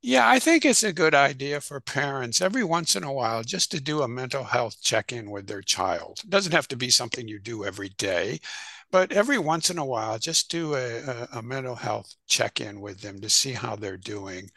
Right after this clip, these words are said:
If parents go to my book's website, W W W help the addicted child dot com, I posted a blog article that lists ten things, ten things that you can ask your child to check in on their mental health.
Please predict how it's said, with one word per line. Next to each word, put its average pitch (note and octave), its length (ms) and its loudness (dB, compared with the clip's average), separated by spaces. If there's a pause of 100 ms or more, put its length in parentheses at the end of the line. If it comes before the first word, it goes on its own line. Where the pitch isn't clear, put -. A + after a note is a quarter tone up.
(640)
If D#3 160 4
parents E3 360 6
go D#3 180 6
to D3+ 160 0
my C3 320 2
book's C3+ 380 -2
website, D3 560 4 (140)
W C3 300 0
W C3+ 380 -2
W C3 520 -4 (160)
help D3 300 0
the C3 140 0
addicted B2 500 -2
child B2+ 460 2
dot B2 260 0
com, B2 460 -2 (400)
I C#3 80 6
posted F3+ 540 4
a C3 80 2
blog B2+ 500 6
article A2 720 0 (260)
that C#3 280 6
lists D#3 520 6
ten F#3+ 440 4
things, C#3 720 -2 (100)
ten - 240 0
things E3+ 320 0
that C3+ 160 0
you C3 180 -8
can C3 220 -6
ask B2 400 0
your A#2+ 140 -8
child A2 540 -2
to A2+ 120 -6
check - 360 0
in A#2+ 200 -4
on G#2+ 200 -6
their G2+ 160 -10
mental G#2+ 360 -10
health. G2 420 -6